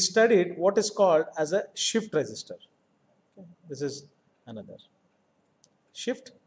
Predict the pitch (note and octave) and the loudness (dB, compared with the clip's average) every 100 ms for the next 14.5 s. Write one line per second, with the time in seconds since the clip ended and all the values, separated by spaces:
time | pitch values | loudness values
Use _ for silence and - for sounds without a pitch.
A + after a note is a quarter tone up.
0 | _ _ - A#2 G#2 - F2+ - _ _ | _ _ -12 -12 -10 -14 -16 -20 _ _
1 | _ _ _ _ _ _ _ _ _ _ | _ _ _ _ _ _ _ _ _ _
2 | _ _ _ _ _ C3+ C3+ C#3 F3+ G3+ | _ _ _ _ _ -6 -4 -4 -6 -6
3 | - _ _ _ _ _ _ _ _ F3 | -10 _ _ _ _ _ _ _ _ -2
4 | E3+ A3+ A3 G3 F#3+ G3+ E3+ F3 E3+ E3+ | 0 0 0 -2 0 -2 0 -2 0 0
5 | D#3 C#3+ F3 F#3+ F#3 F#3 G3+ A3+ - _ | 0 0 2 4 4 2 -4 -6 -10 _
6 | _ _ C#3 C#3 E3+ F#3 F#3 F3+ G3+ G3+ | _ _ -2 2 6 6 6 0 -4 -6
7 | - _ _ _ _ _ _ _ _ C3+ | -16 _ _ _ _ _ _ _ _ -12
8 | - C4+ - _ - F#3+ C4+ - - - | -4 -6 -6 _ 0 2 2 -2 -18 -4
9 | A3 B3+ G3+ F#3 F#3+ F3 F3 E3 E3 G#3+ | 0 4 4 4 0 0 -2 0 0 4
10 | G3+ G#3 G3+ - - E3 - C#3 C3+ G#3 | 4 4 4 0 -4 -6 -4 -6 -4 -6
11 | E3+ F3 F3 G3 G3+ D#3+ E3 D#3+ E3 E3+ | -2 -2 -2 -6 -8 -6 -6 -2 -4 2
12 | F3+ F3+ - - G3+ G3+ A3 A3+ A3+ - | 2 2 -10 2 2 2 0 0 -2 -6
13 | - F#3+ - A3 A3 A3 - _ _ D3 | 0 -2 2 2 2 0 -12 _ _ 2
14 | E3+ G3+ G3+ G#3 | 4 6 6 6